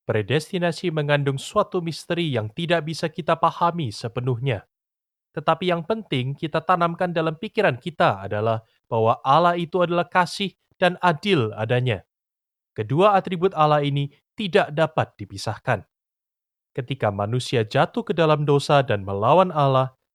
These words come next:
pada saat yang sama manusia sudah memasuki suatu keadaan di mana dia sudah selayaknya untuk dibinasakan. Ketika Allah berbelas kasihan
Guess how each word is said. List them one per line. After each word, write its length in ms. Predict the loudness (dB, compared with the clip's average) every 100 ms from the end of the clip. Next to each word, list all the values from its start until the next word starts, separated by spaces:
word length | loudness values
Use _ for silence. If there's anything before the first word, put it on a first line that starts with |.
| _ _
pada 200 | -4 -2 0
saat 320 | 2 0 0
yang 120 | -2
sama 400 | 2 2 4 2
manusia 400 | 0 -2 -2 -2
sudah 280 | -4 -2 -2
memasuki 600 | 0 0 -2 -4 -8 -8
suatu 400 | -6 0 0 0
keadaan 560 | 0 2 4 4 4 0 _ _
di 80 | -6
mana 240 | -2 0 -2
dia 360 | -2 2 4
sudah 320 | 4 0 2 0
selayaknya 840 | 0 2 4 4 2 0 -2 -2 -4 _
untuk 320 | -8 -6 -6 -8
dibinasakan. 800 | -6 -4 -2 -2 -2 -2 -2 -4 _ _ _ _ _ _ _
Ketika 420 | -18 -16 -8 -8 -2
Allah 280 | 0 0 0
berbelas 400 | 0 2 0 2
kasihan 540 | -2 -2 -2 0 0